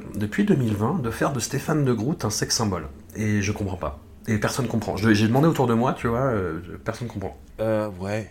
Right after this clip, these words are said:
Speaker 2: je, je, j'ai demandé aussi. Mais je, c'est parce que c'est des questions, parce que, euh, tu peux te poser pour Arnaud Ducret, mais Arnaud Ducret, au moins, tu vois, il est, il a une espèce de
Speaker 1: Il y a un truc carré, ouais, ouais,
Speaker 2: Oui,
Speaker 1: c'est
Speaker 2: voilà, il ressemble à un ancien jeu-,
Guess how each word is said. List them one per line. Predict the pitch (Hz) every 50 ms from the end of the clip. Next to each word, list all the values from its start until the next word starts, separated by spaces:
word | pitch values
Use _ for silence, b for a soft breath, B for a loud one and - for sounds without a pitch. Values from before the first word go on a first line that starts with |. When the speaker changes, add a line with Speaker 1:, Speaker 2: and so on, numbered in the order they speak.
| - -
Speaker 2:
je, | - - - 113 110 110 107 107 107 107 104 104 101 101 104 95
je, | - - 107 107 104
j'ai | 92 95 120
demandé | 117 127 127 127 131 135
aussi. | 127 117 - - 98 107 120 - - -
Mais | 117
je, | 90 95 110 107
c'est | 104 - -
parce | 120 117 -
que | -
c'est | 117 - 123
des | 110 107 107
questions, | - 127 113 - - 160
parce | 160 - -
que, | - 123
euh, | 110 104 95 B B B B B
tu | - - 104
peux | 135 139
te | 117
poser | - 131 117 131 131
pour | 120 123 113 104
Arnaud | 107 101 101 101 110 110
Ducret, | 101 110 113 - 170 156
mais | 120 104
Arnaud | 104 104 95 101 104
Ducret, | 101 98 95 - - 117 113
au | 107
moins, | 101 107 107 107 107
tu | 101 - -
vois, | 104 101 101
il | 101 95 95
est, | 98 - b b b b b b b b b -
il | 107 104
a | 104
une | 104 104
espèce | 98 - - - 101 92 85
de | 90 95 92
Speaker 1:
Il | 90 90
y |
a | 113
un | 104
truc | 90 - 110 107
carré, | - - 104 101 104 107 107
ouais, | 92 78 76 73 80
ouais, | 90 87
Speaker 2:
Oui, | 113 131
Speaker 1:
c'est | 139
Speaker 2:
voilà, | 131 131 135 131 131
il | 127 117
ressemble | 101 - - - 104 110 107 101
à | 92 90
un | 92 95 98 98 95 95 95 95 95 98 101 104
ancien | 101 101 - - 110 107 104 104
jeu-, | 92 90 101 110 101 95 92 85